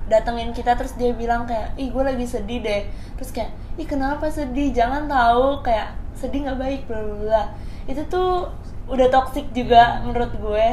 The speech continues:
Speaker 1: Soalnya mungkin pas saat itu dia bener-bener lagi pengen nangis banget,
Speaker 2: Hmm.
Speaker 1: tapi lu paksa sampai akhirnya ya udah dia nggak jadi nangis. Terus ya udah rasa nangisnya itu pergi kemana kayak nggak
Speaker 2: Kita
Speaker 1: tahu
Speaker 2: nggak
Speaker 1: kan,
Speaker 2: tahu.
Speaker 1: iya.
Speaker 2: Dan itu bakal berpengaruh nggak sih ke
Speaker 1: Iya.
Speaker 2: dia,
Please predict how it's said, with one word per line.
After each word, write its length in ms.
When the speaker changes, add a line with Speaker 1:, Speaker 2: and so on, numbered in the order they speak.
Speaker 1:
Soalnya 420
mungkin 320
pas 120
saat 240
itu 240
dia 160
bener-bener 400
lagi 240
pengen 320
nangis 320
banget, 540
Speaker 2:
Hmm. 220
Speaker 1:
tapi 240
lu 160
paksa 640
sampai 320
akhirnya 560
ya 80
udah 160
dia 160
nggak 160
jadi 220
nangis. 340
Terus 200
ya 120
udah 240
rasa 400
nangisnya 480
itu 160
pergi 240
kemana 360
kayak 280
nggak 160
Speaker 2:
Kita 80
Speaker 1:
tahu 160
Speaker 2:
nggak 100
Speaker 1:
kan, 160
Speaker 2:
tahu. 140
Speaker 1:
iya. 180
Speaker 2:
Dan 160
itu 220
bakal 320
berpengaruh 480
nggak 160
sih 80
ke 80
Speaker 1:
Iya. 240
Speaker 2:
dia, 0